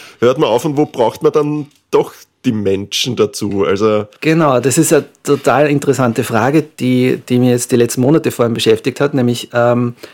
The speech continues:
Speaker 2: wie schauen diese Übergänge aus, äh, in dieser, in dieser Reise bis zum, bis zur fertigen Kampagne, wenn wir jetzt über Kampagnen sprechen, ja? Also der nächste Schritt wäre mal, man geht zum Kunden und, und fragt dann mal, ob, ob das für den überhaupt okay ist, ja? Dass die Maschine hier alle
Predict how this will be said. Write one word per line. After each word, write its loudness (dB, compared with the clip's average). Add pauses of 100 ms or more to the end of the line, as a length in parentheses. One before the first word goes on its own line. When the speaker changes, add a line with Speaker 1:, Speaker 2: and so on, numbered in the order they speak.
(140)
Speaker 2:
wie -2
schauen 2
diese 0
Übergänge 0
aus, -8 (580)
äh, -2
in 0
dieser, -4
in -6
dieser -2
Reise 0 (460)
bis -6
zum, -6
bis -14
zur -4
fertigen -2
Kampagne, -2
wenn -2
wir 0
jetzt -6
über -2
Kampagnen -2
sprechen, -8
ja? -4 (560)
Also -2
der 2
nächste 2
Schritt 0
wäre 2
mal, 2
man 0
geht -2
zum -2
Kunden 0
und, -2
und -14
fragt -2
dann 2
mal, 2
ob, -2 (160)
ob -16
das -8
für -6
den 0
überhaupt -2
okay -4
ist, -8 (120)
ja? -2 (200)
Dass -4
die -10
Maschine 0
hier 0
alle 2